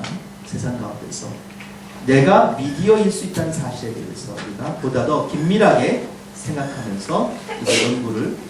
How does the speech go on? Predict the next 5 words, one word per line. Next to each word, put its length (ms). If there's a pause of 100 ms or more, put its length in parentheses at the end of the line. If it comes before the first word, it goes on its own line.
(200)
해야 120
될 120
것 140
같습니다. 340 (3250)
자, 300